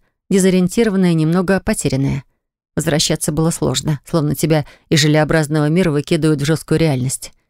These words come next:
Я огляделась по сторонам. Помимо меня преподаватель разбудил еще двоих. Оказывается, зал значительно опустел.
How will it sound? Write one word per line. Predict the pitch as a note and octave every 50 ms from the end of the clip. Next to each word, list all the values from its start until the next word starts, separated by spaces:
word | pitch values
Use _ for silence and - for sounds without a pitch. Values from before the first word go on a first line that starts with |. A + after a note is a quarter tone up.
| _ _ _ _ _ _ _ -
Я | F#3 A3
огляделась | A#3 A3 G3+ F3 C#3 E3 F3 G3 G3 -
по | - G3
сторонам. | - - - F3+ D#3+ C#3 B2+ C3 C#3+ C#3 - _ _ _ _ _ _ _ _ _ _
Помимо | - F3 F3+ F#3+ G3 F#3+ F#3 F3+
меня | F3 F3 F3 F3+ F3+
преподаватель | - - E3 - - - D#3+ D#3 D#3 E3 D#3 - D#3+ - -
разбудил | - F3 D#3 C#3 C#3 D#3 C#3+ D#3 C#3+
еще | C#3+ D3 - -
двоих. | B2+ C3 - - C3+ - - - - _ _ _ _ _ _ _ _ _
Оказывается, | - F3 - - F#3+ F3 D3 E3 F3 F3 F3 - F#3 F3+
зал | D#3 F3 E3+ D#3+ E3+
значительно | - - E3+ F3 - D#3+ C#3+ - E3 D#3+ D#3
опустел. | D#3 - E3+ F3+ - - - C#3 C#3+ D3+